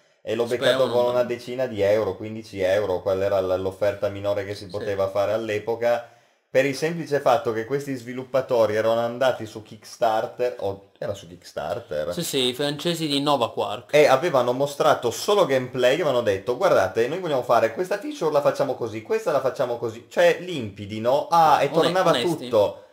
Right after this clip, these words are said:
Speaker 1: E io ho detto: "Oh, finalmente qualcuno che sa gioca-, sa, sa sviluppare i giochi", poi bene o male, ma almeno ha un'idea
Speaker 2: Beh,
Speaker 1: chiara,
Speaker 2: è una
Speaker 1: no?
Speaker 2: questione di comunicazione,
Speaker 1: Ha un'idea
Speaker 2: vedi?
Speaker 1: chiara, mi dice:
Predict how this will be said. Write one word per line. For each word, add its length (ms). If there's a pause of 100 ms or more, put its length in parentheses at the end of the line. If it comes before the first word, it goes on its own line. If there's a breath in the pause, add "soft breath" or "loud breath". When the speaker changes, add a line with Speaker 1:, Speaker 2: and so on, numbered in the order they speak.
(120)
Speaker 1:
E 100
io 80
ho 20
detto: 260
"Oh, 540
finalmente 440
qualcuno 380
che 120
sa 180
gioca-, 280
sa, 200
sa 160
sviluppare 540
i 80
giochi", 560
poi 200
bene 260
o 40
male, 220
ma 100
almeno 240
ha 20
un'idea 400
Speaker 2:
Beh, 100
Speaker 1:
chiara, 260
Speaker 2:
è 40
una 140
Speaker 1:
no? 80
Speaker 2:
questione 320
di 80
comunicazione, 680
Speaker 1:
Ha 40
un'idea 260
Speaker 2:
vedi? 100
Speaker 1:
chiara, 320
mi 80
dice: 440